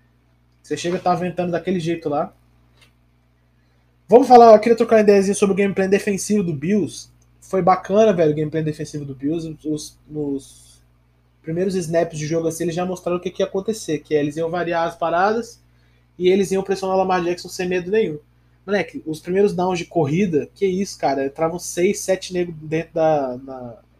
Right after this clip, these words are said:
na caixa, pô. E, velho, sempre tinha gente passando da O L, pô. Sempre, sempre, sempre, sempre. Os cara, velho, os cara cagaram na cabeça dos running back do, do Ravens e do Lamar Jackson também.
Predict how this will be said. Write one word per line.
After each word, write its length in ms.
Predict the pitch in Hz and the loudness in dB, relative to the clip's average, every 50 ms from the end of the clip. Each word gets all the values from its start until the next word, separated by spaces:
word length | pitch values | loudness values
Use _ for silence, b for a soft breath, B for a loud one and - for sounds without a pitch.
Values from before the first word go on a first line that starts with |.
| _ 123 | _ -12
na 100 | 139 139 | -10 -10
caixa, 460 | 139 - - 139 151 180 190 - - 175 | -10 -6 -4 -2 0 0 0 0 -4 -12
pô. 240 | - - 120 110 - _ _ _ _ _ _ _ _ _ _ _ _ - | -14 -14 -16 -16 -16 _ _ _ _ _ _ _ _ _ _ _ _ -10
E, 140 | 143 165 | -10 -8
velho, 380 | 160 165 175 170 143 139 131 123 _ _ | -4 -2 0 0 0 -2 -4 -8 _ _
sempre 540 | - - - - - 196 208 226 220 233 220 | -14 -12 -10 -6 -4 -2 -2 -2 -4 -6 -6
tinha 200 | - - 214 196 | -4 -2 0 0
gente 220 | 185 196 185 - | 0 -2 -4 -2
passando 340 | - 196 185 - - 185 185 | 0 0 0 0 -2 -6 -2
da 120 | 175 175 | 0 2
O 60 | 160 139 | 2 2
L, 180 | 135 143 151 | 2 0 -2
pô. 140 | - - 117 - | -6 -10 -20 -20
Sempre, 420 | - - - 151 165 170 - 160 | -16 -10 -8 -8 -8 -8 -10 -14
sempre, 320 | 151 - 160 156 151 - - | -16 -10 -10 -10 -10 -12 -16
sempre, 320 | - - 139 131 _ - | -18 -18 -18 -20 _ -20
sempre. 300 | - - 135 123 120 - _ _ | -20 -20 -18 -18 -20 -20 _ _
Os 120 | - - | -20 -14
cara, 180 | - 160 160 165 | -10 -8 -6 -6
velho, 220 | 156 147 120 117 - _ _ _ _ _ _ _ _ _ _ _ _ | -4 -6 -8 -8 -12 _ _ _ _ _ _ _ _ _ _ _ _
os 60 | _ | _
cara 140 | - 151 147 | -8 -8 -8
cagaram 420 | - - 185 180 165 165 170 185 190 | -4 -4 -4 -2 0 0 0 0 -2
na 80 | 180 | -4
cabeça 280 | - 185 175 175 165 160 | -4 -4 -4 -4 -4 -4
dos 100 | 160 151 | -6 -6
running 200 | 165 165 165 156 | -6 -8 -6 -4
back 260 | 151 147 147 147 151 | -4 -4 -4 -4 -6
do, 360 | 147 147 143 139 135 131 127 | -4 -4 -2 -2 -4 -4 -6
do 100 | 127 135 | -8 -6
Ravens 420 | 131 135 139 156 175 185 175 - 175 | -6 -4 -4 -4 -4 -8 -10 -8 -8
e 80 | 180 | -8
do 140 | 170 180 208 | -4 0 2
Lamar 240 | 208 208 220 220 208 | 2 2 2 -2 -2
Jackson 260 | 196 185 180 - 202 | -4 -6 -8 -10 -12
também. 320 | - 240 240 196 131 - | -10 -10 -10 -10 -12 -14